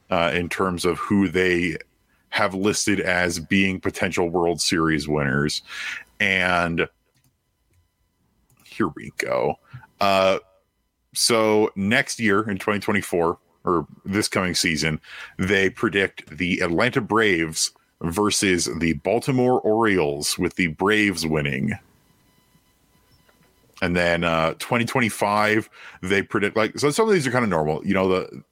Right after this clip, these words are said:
the Orioles, they had a really good season last year,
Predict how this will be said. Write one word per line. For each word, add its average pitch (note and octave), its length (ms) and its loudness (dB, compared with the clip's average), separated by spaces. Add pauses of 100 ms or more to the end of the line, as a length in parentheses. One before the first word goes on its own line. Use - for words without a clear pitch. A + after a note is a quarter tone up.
the G2 240 0
Orioles, A#2+ 460 2
they G#2+ 100 2
had G#2 80 2
a G2 60 0
really G2 360 2 (240)
good G2+ 240 0
season F#2+ 420 0
last F2+ 360 0
year, F2 280 2